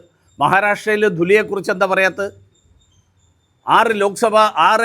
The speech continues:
അസംബ്ലി സീറ്റിൽ അഞ്ച് സീറ്റിൽ ബി ജെ പിക്ക് ഒരു ലക്ഷത്തി തൊണ്ണൂറായിരം വോട്ടിൻ്റെ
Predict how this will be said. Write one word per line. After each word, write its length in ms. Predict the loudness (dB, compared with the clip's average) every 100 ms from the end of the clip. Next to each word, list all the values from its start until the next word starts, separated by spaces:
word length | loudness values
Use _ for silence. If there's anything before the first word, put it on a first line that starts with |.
| 0
അസംബ്ലി 340 | -2 -2 -2 -2
സീറ്റിൽ 320 | -2 -2 -6 -6 -4
അഞ്ച് 240 | -4 -4 -6 -4
സീറ്റിൽ 320 | -6 -4 -4 -4
ബി 80 | -2 0
ജെ 60 | -2
പിക്ക് 180 | -4 -2
ഒരു 100 | -2 -2
ലക്ഷത്തി 320 | -2 -4 -4 -4
തൊണ്ണൂറായിരം 520 | -4 -2 0 0 -2 -6
വോട്ടിൻ്റെ 320 | -6 -6 -6